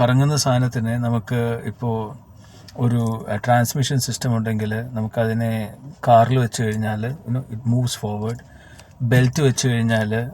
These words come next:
അതിനെ നമുക്ക് കൺവെയർ ആക്കി മാറ്റാം. അപ്പോൾ നമ്മളിവിടെ ഒരു റൊട്ടേഷണൽ എനർജീനെ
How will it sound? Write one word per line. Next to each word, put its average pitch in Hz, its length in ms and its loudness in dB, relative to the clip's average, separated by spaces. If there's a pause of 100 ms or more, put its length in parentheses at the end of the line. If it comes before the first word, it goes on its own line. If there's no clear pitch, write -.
അതിനെ 113 460 -2
നമുക്ക് 113 500 -4
കൺവെയർ 117 360 0
ആക്കി 110 180 -4
മാറ്റാം. 110 440 -4 (960)
അപ്പോൾ 160 160 -6
നമ്മളിവിടെ 160 500 2
ഒരു 156 400 0 (800)
റൊട്ടേഷണൽ 156 880 2
എനർജീനെ 135 720 2